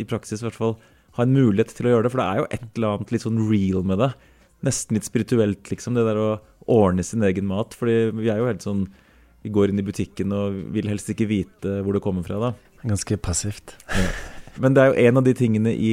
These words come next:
Speaker 1: carnivore-miljøet, da. Det er jo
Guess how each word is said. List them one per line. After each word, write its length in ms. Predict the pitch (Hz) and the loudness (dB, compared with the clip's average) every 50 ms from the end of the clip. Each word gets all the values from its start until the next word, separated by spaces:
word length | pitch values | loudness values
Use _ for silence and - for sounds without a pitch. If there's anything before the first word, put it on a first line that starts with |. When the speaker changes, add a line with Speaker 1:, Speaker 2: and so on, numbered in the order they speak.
| 110 - | 0 0
Speaker 1:
carnivore-miljøet, 1800 | 113 104 98 98 98 98 101 101 101 101 101 101 101 101 101 101 101 101 95 - _ _ _ _ _ - 110 107 104 107 104 101 101 104 123 147 | 0 0 0 0 0 0 0 0 0 0 -2 -2 -4 -4 -4 -4 -6 -6 -8 -10 _ _ _ _ _ -2 -2 0 2 2 2 4 2 2 2 2
da. 80 | 170 139 - - _ _ _ _ _ _ _ - | 2 0 -2 -4 _ _ _ _ _ _ _ -6
Det 80 | - 117 | -4 -2
er 160 | 110 104 101 104 | -2 0 0 0
jo 100 | 107 | 0